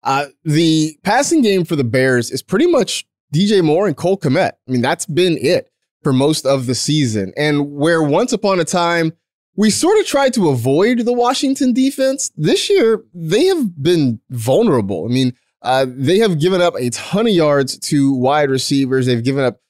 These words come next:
six receiving touchdowns to the position. That's tied for most allowed in the N F L. So, again, I, I'm with you. I don't think it was just the Broncos. Playing the Broncos helped. But it's not just playing the Broncos that helped Justin Fields. I think they're starting to turn a corner offensively.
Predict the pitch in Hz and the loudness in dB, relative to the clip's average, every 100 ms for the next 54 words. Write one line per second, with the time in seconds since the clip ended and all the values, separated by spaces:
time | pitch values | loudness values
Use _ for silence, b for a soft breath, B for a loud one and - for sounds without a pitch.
0 | _ - - - 240 - 196 - 196 170 | _ -10 -4 -2 -2 -2 -2 0 0 2
1 | 139 156 151 160 143 139 - 139 127 131 | 2 0 0 -2 -2 -2 -2 -2 0 0
2 | 131 135 131 - 131 131 127 113 110 120 | 0 -2 -4 -2 0 0 -2 -2 0 0
3 | 139 139 - _ _ 113 110 117 120 120 | -2 -4 -14 _ _ -2 0 2 2 0
4 | 120 117 113 110 107 - 139 139 135 - | 0 -2 -2 -2 -4 -2 0 2 0 -4
5 | _ _ - 170 151 147 151 143 - 156 | _ _ -4 2 4 4 2 -2 -4 -2
6 | 147 113 113 117 135 143 180 247 208 202 | 0 0 -2 -2 0 0 2 2 2 0
7 | 220 220 196 165 123 117 156 175 220 208 | -2 0 0 2 0 0 -2 -2 -2 0
8 | 240 240 262 269 - _ _ 175 143 107 | 0 2 2 0 -4 _ _ -2 0 0
9 | 113 104 78 - 123 - _ _ _ 185 | -2 -4 -10 -6 -6 -6 _ _ _ 2
10 | 196 233 139 131 156 185 - - 160 135 | 4 2 2 0 2 0 -2 -2 0 2
11 | 120 123 120 120 110 110 117 120 107 110 | 0 0 0 0 -2 0 -2 -2 -2 -2
12 | 110 - 104 - 101 95 101 147 143 135 | -2 -2 -6 -2 -2 0 -2 -4 -4 -4
13 | 123 110 110 - 107 104 - 98 95 92 | -2 -2 -4 -4 -6 -6 -6 -4 -4 -6
14 | - 95 95 90 92 | -6 -8 -8 -6 -6